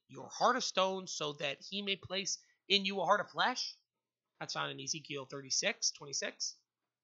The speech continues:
thirty-six twenty-six, and we should pay attention to that process because, once again, that chapter comes right before Ezekiel thirty-seven. So, once again,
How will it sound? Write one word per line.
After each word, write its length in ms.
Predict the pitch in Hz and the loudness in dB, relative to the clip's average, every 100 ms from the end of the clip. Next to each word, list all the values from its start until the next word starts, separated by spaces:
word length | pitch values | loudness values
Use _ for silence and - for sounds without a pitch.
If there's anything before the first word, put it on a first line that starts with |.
| _ _ - | _ _ -4
thirty-six 360 | 160 147 147 | -2 -2 -2
twenty-six, 420 | 156 160 180 196 | -4 -2 -4 -4
and 140 | 156 147 | -6 -6
we 80 | 135 | -6
should 180 | 143 135 _ _ - | -6 -12 _ _ -8
pay 100 | 143 | -6
attention 460 | 139 143 151 143 | -4 -8 -8 -8
to 80 | 135 | -4
that 300 | 135 170 - | 0 -2 -2
process 500 | - 160 165 185 185 | 2 4 6 4 0
because, 240 | - 139 139 | -2 -10 -10
once 180 | 143 | -8
again, 280 | - 156 180 - _ _ _ | -6 -4 -6 -8 _ _ _
that 160 | 156 156 | -2 -2
chapter 440 | - 151 147 143 131 - | -2 -4 -4 -10 -12 -12
comes 240 | 143 135 | -14 -12
right 320 | 135 170 247 | 0 0 0
before 540 | - 147 143 131 147 - _ - | -4 -6 -8 -8 -8 -10 _ -14
Ezekiel 420 | 143 139 135 131 | -10 -10 -10 -12
thirty-seven. 720 | 120 127 123 - 190 160 151 175 _ | -10 -14 -2 2 4 2 -2 -16 _
So, 300 | - - - _ _ _ _ _ _ - | -16 -14 -20 _ _ _ _ _ _ -14
once 160 | 151 135 | -10 -8
again, 440 | 139 139 135 131 | -4 -4 -2 -4